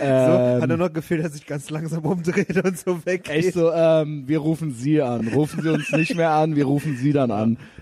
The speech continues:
Speaker 2: Aber, äh, ja, keine Ahnung. Also es war dann, äh, das war so, so ein bisschen weird <clears throat> und awkward, aber später wurde es dann wieder ein bisschen entspannter. Aber ich meine, das ist halt auch krass, so, du kriegst halt irgendwie ein Zeitfenster von, weiß ich nicht, einer halben Stunde, Stunde,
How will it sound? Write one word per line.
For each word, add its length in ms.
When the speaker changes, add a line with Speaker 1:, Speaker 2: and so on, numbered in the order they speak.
Speaker 2:
Aber, 800
äh, 60
ja, 300
keine 280
Ahnung. 320
Also 180
es 140
war 120
dann, 340
äh, 60
das 500
war 100
so, 300
so 320
ein 160
bisschen 400
weird 320
<clears throat> 200
und 200
awkward, 480
aber 300
später 380
wurde 160
es 60
dann 140
wieder 120
ein 60
bisschen 180
entspannter. 500
Aber 200
ich 60
meine, 100
das 120
ist 20
halt 100
auch 140
krass, 240
so, 80
du 100
kriegst 240
halt 120
irgendwie 160
ein 60
Zeitfenster 640
von, 280
weiß 160
ich 100
nicht, 160
einer 100
halben 200
Stunde, 260
Stunde, 440